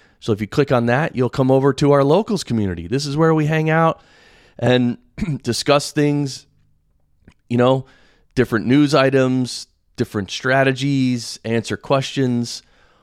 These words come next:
all that kind of stuff. So check out our locals. Come join us and say hi in the locals. And that's it for today. So thanks for watching. I'll be back Monday. I'll be back in the main studio. And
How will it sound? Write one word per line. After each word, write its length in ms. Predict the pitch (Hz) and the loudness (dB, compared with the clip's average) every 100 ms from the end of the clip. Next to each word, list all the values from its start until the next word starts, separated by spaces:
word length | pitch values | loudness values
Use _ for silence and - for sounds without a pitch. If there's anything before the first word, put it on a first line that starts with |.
| _ | _
all 140 | - 123 | -4 0
that 160 | 123 | 0
kind 180 | - 117 | -2 -4
of 80 | 107 | -4
stuff. 360 | - 107 104 | -4 -2 -2
So 160 | - 104 | -4 -8
check 280 | - 131 123 | -2 -2 2
out 140 | 131 | 2
our 140 | 123 113 | 2 2
locals. 360 | 110 107 110 | 0 0 -6
Come 220 | - 156 | -2 -2
join 260 | 156 170 190 | 2 2 2
us 200 | 123 - | 0 -2
and 80 | 113 | -4
say 180 | 147 127 | 0 0
hi 240 | 135 127 | 2 2
in 160 | 127 117 | 2 -2
the 80 | |
locals. 480 | 110 117 107 92 - _ - - - _ | 0 0 -2 -8 -10 _ -20 -20 -20 _
And 120 | 117 | 0
that's 240 | 135 160 175 | 2 2 0
it 180 | 170 - _ _ | -2 -4 _ _
for 140 | - 135 | -6 -2
today. 460 | 143 143 147 151 | 2 2 4 2
So 160 | 127 156 | -2 -4
thanks 320 | - 143 143 | 0 0 0
for 120 | 151 | -2
watching. 580 | 135 135 139 156 147 147 _ _ _ | 0 2 0 -2 -2 -4 _ _ _
I'll 80 | 117 | -2
be 100 | 123 | 0
back 240 | 123 127 131 | 2 2 2
Monday. 560 | 120 131 131 131 127 | 0 2 4 4 4
I'll 100 | 117 | 2
be 140 | 113 113 | 0 0
back 320 | 117 110 - | 2 2 0
in 80 | 110 | -2
the 80 | |
main 380 | 107 110 110 104 | 0 0 0 -2
studio. 640 | - 131 120 120 117 117 113 _ _ _ _ _ _ | -4 -2 0 2 2 0 -2 _ _ _ _ _ _
And 560 | - 98 95 92 92 | -8 -4 -4 -4 -6